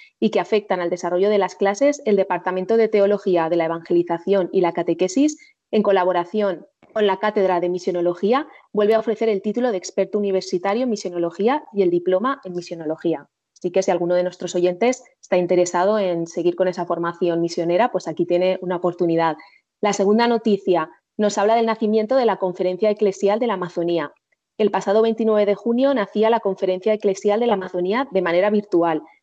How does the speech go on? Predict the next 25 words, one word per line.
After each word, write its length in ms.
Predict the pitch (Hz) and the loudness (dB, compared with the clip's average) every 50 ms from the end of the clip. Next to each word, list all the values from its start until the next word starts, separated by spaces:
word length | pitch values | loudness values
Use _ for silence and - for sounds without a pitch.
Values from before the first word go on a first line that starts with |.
| _ _ | _ _
Su 160 | - - 240 - | -6 -4 -2 0
primer 260 | 196 208 214 214 214 | 2 2 0 0 0
presidente 560 | 214 240 226 254 226 220 233 240 233 285 294 | -2 -2 -2 0 0 0 0 0 0 0 0
será 200 | 294 254 214 202 | 0 2 2 0
el 100 | 202 202 | 0 0
cardenal 460 | - 226 220 202 196 190 185 190 202 | 0 -2 -2 -2 -2 -2 0 0 0
brasileño 640 | 214 220 214 - - 208 202 202 202 220 262 294 311 302 - - _ _ _ | 0 0 -2 -2 0 0 2 2 2 2 0 0 -2 -4 -8 -20 _ _ _
Claudio 380 | - 214 196 202 202 202 190 | 0 0 0 2 2 2 2
Humes 400 | 190 202 208 247 294 339 - - - | 2 2 2 0 0 -2 -2 -6 -8
y 100 | 220 208 | -6 -4
su 100 | - 208 | 0 0
vicepresidente, 920 | 202 196 - 214 214 226 240 202 247 226 220 220 214 214 277 311 - - | 0 0 0 0 0 0 0 0 2 2 2 2 0 0 0 0 2 2
el 100 | 208 196 | 2 2
obispo 360 | 185 175 214 208 - - 247 | 2 0 -2 -4 -4 -4 -2
misionero 420 | 240 226 220 - 190 190 190 190 214 | -2 -2 -4 -4 -6 -6 -4 -4 -4
español 540 | 208 - - 202 185 190 190 220 269 285 | -4 -4 -6 -8 -6 -6 -6 -4 -6 -4
David 360 | 220 214 185 180 196 208 226 - - | -2 -2 0 0 0 -2 -2 -4 -4
Martínez 460 | 208 190 175 180 - 202 214 214 214 | -4 -4 -4 -2 0 0 0 0 2
de 80 | 202 180 | 0 0
Aguirre, 480 | 175 180 202 208 240 277 320 339 330 - - _ _ _ _ _ _ _ | 2 0 0 0 0 0 -2 -2 -4 -10 -20 _ _ _ _ _ _ _
vicario 420 | 214 202 220 214 220 214 208 233 | -2 -2 -2 0 2 2 2 2
apostólico 500 | 240 240 226 220 - 226 226 240 226 277 | 2 0 -4 -2 -2 -2 -2 0 0 0
de 120 | 254 240 202 | 0 0 0
Puerto 300 | - 208 196 196 - 226 | 0 -2 -4 -2 -2 -4
Maldonado. 600 | 214 196 180 175 170 170 165 156 151 151 - | -2 -2 0 0 0 0 -2 -2 -4 -4 -8